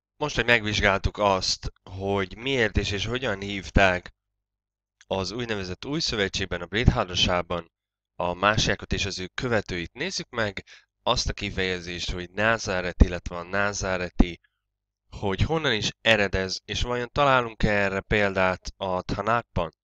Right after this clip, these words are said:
Ha megnézzük, Názáret ugye egy városnak a neve, és ez a G harmincnégy hetvennyolc görög szóból ered, mely ugye Nazaret, vagy Nazaret,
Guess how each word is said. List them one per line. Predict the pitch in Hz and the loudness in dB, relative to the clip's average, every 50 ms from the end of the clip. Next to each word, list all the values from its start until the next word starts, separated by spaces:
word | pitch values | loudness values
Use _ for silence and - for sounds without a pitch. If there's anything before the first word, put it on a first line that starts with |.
| _ _ _ _ _ _ _ _ _ _ _ | _ _ _ _ _ _ _ _ _ _ _
Ha | - 147 | -4 -2
megnézzük, | 170 185 185 170 147 127 113 113 113 - | -2 0 0 -2 -2 -2 -4 -6 -10 -10
Názáret | - 117 123 135 139 139 135 113 113 101 98 98 98 - - | -6 -2 2 2 2 2 2 2 4 4 4 4 2 0 -4
ugye | 110 101 104 104 | -2 0 0 2
egy | 104 101 95 101 | 0 0 -2 0
városnak | 107 110 107 104 98 92 90 87 - - - - _ - 95 - - | 4 6 6 6 6 4 2 -2 -2 -4 -4 -6 _ -12 -12 -8 -6
a | 95 | -6
neve, | 90 92 95 92 92 95 95 95 - _ _ _ _ _ _ _ - _ _ _ _ _ _ _ | -2 0 0 0 2 0 -2 -2 -6 _ _ _ _ _ _ _ -20 _ _ _ _ _ _ _
és | _ - 92 92 | _ -6 -4 -4
ez | 101 92 | -2 -4
a | 98 | -4
G | - - 107 104 101 101 | -4 -2 0 0 0 0
harmincnégy | 101 98 107 107 101 98 98 - - 101 95 98 | -2 -2 -2 -2 -2 -2 -8 -10 -8 -4 -2 -2
hetvennyolc | 101 98 - - 98 95 95 98 98 95 92 90 85 - - - - - _ _ _ _ _ _ _ _ _ _ _ _ _ _ _ _ _ _ _ _ _ _ _ _ _ _ _ _ _ _ _ _ _ _ _ | -2 -2 -6 -6 -8 -6 -6 -4 -2 -2 -2 -2 -4 -6 -8 -10 -10 -12 _ _ _ _ _ _ _ _ _ _ _ _ _ _ _ _ _ _ _ _ _ _ _ _ _ _ _ _ _ _ _ _ _ _ _
görög | _ 101 101 92 95 90 | _ -6 -4 -4 -2 -4
szóból | - - - 104 101 98 90 95 92 92 90 85 - _ | -4 -4 -2 -2 -2 -2 -2 0 0 0 0 0 -2 _
ered, | - 107 98 95 92 90 - - - _ | 2 2 2 2 0 0 -4 -8 -12 _
mely | 92 90 90 90 92 | -4 -4 -4 -4 -6
ugye | 90 - 92 90 90 87 87 87 85 - _ _ _ _ _ _ | -6 -4 -2 -2 0 -2 -2 -4 -6 -10 _ _ _ _ _ _
Nazaret, | _ 104 98 90 - 98 92 98 98 98 95 90 - - - - - - _ _ _ _ _ _ _ _ _ _ _ _ _ _ _ _ _ _ _ - | _ -8 -6 -4 -4 -4 -2 0 2 2 4 4 4 4 2 0 0 -2 _ _ _ _ _ _ _ _ _ _ _ _ _ _ _ _ _ _ _ -10
vagy | - 87 87 87 87 87 85 - 92 87 87 87 | -6 -4 -2 -2 -2 -4 -4 -4 -6 -6 -8 -8
Nazaret, | 90 90 90 - 92 - 90 98 101 92 85 - - - - - | -8 -8 -6 -6 -8 -4 -2 -2 2 2 2 0 0 -2 -6 -6